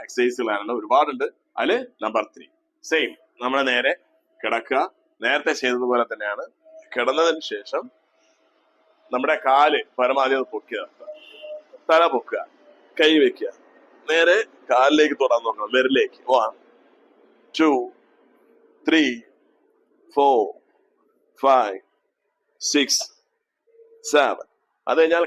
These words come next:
കാല് സ്റ്റഡി വെക്കണം, കാല് മുട്ട് മടക്കാൻ പാടില്ല. One, two, three, four, five, six. ഇതും നമുക്ക്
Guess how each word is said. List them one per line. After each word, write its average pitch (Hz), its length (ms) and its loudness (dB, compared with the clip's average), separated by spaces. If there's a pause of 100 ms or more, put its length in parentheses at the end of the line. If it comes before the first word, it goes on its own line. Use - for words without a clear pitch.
കാല് 151 300 0
സ്റ്റഡി 147 340 0
വെക്കണം, 165 280 0 (480)
കാല് 165 240 4
മുട്ട് 156 220 0
മടക്കാൻ 131 360 2
പാടില്ല. 110 220 -6 (600)
One, 95 180 -2 (1080)
two, 165 200 6 (1200)
three, 170 260 4 (1200)
four, 151 260 6 (1200)
five, 120 400 0 (1080)
six. 160 140 4 (840)
ഇതും 180 180 0 (540)
നമുക്ക് 180 280 -6